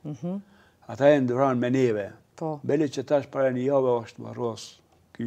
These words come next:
Speaker 2: Nua.
Speaker 1: Nua.
Speaker 2: Po.
Speaker 1: Mane i ka shkut, mas kësaj.
Speaker 2: Edhe tha, "Jo, mes ki gale, s'ka zëm në këtë gjë."
Speaker 1: Po.
Speaker 2: A, ty ata për pjetë ka shku, ne jemi kthy me një shtëpi e vjetër me gur,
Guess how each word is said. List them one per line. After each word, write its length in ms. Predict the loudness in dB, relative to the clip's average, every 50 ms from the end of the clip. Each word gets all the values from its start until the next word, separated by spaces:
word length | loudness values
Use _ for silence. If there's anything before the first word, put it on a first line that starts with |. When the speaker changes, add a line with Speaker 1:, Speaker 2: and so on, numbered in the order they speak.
| -6
Speaker 2:
Nua. 380 | -6 -8 -8 -10 -10 -14 -16 -18 -20 _ _ _ _
Speaker 1:
Nua. 360 | -10 -10 -10 -10 -12 -16 -18 -20 _ _ _ _
Speaker 2:
Po. 280 | -18 -14 -14 -12 -12 -14 -16 -20 -20 _ _ _ _ _ -20 -20 -20 -18 -6 0
Speaker 1:
Mane 300 | 2 4 4 4 2 2
i 20 |
ka 200 | 0 0 -2 -4
shkut, 320 | -4 -4 -6 -4 -4 -4 -4 -6 -8 -6
mas 280 | -4 -2 -2 -4 -6 -8
kësaj. 180 | 4 6 8 12
Speaker 2:
Edhe 380 | 12 12 12 12 12 10 6 -2
tha, 160 | 2 4 6
"Jo, 240 | 6 8 8 8 6
mes 180 | 6 4 0 2
ki 120 | 0 0
gale, 360 | 2 4 4 4 4 4 2
s'ka 240 | -2 -4 -4 -4 -4
zëm 300 | -2 0 -2 -2 -2 -2
në 240 | -6 -6 -8 -6 -6
këtë 200 | -6 -8 -10 -6
gjë." 320 | -4 -4 -4 -4 -4 -8 -10
Speaker 1:
Po. 200 | -12 -14 -14 -16 _ _ _ _ -8
Speaker 2:
A, 200 | -4 -2 -2 -2 -4
ty 260 | -4 -6 -4 -4 -4
ata 240 | -4 -4 -6 -8 -8
për 160 | -8 -10 -10
pjetë 260 | -8 -8 -8 -8 -8
ka 100 | -10 -14 -14
shku, 280 | -14 -14 -12 -12 -10 -10
ne 120 | -10 -10 -8
jemi 180 | -8 -6 -8 -8
kthy 240 | -10 -12 -10 -8 -8
me 120 | -8 -8 -8
një 100 | -10 -12
shtëpi 480 | -14 -14 -14 -10 -8 -6 -6 -6 -8 -10 -16 _ _ _ _ _ _
e 160 | -10 -10 -10
vjetër 520 | -10 -10 -8 -4 -2 -2 -2 -2 -4 -8 -8
me 160 | -8 -8 -8
gur, 400 | -8 -8 -8 -6 -4 -4 -4 -6